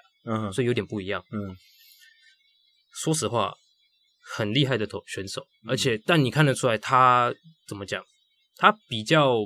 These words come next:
Speaker 2: 日文讲 My Pace。
Speaker 1: 嗯，自己有自己的节奏。
Speaker 2: 就是比较，讲白点，讲好听点是自-，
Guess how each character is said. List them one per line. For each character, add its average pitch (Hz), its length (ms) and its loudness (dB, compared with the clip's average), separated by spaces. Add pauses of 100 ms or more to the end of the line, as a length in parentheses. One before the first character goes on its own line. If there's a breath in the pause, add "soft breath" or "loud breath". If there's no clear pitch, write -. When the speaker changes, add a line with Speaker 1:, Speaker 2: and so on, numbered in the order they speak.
(400)
Speaker 2:
日 190 160 0
文 113 200 2
讲 92 160 -8
My 107 220 -4
Pace。 - 400 -10 (140)
Speaker 1:
嗯， 107 320 -6 (200)
自 185 140 -2
己 151 60 4
有 110 120 4
自 107 140 -2
己 123 100 2
的 104 140 2
节 95 320 -8
奏。 92 240 -6 (840)
Speaker 2:
就 151 120 -4
是 147 320 2
比 117 260 -4
较， 147 340 4 (1160)
讲 104 120 -8
白 120 140 0
点， 123 160 -2
讲 123 160 2
好 127 140 0
听 135 140 4
点 110 120 0
是 107 60 -10
自-， 117 280 -6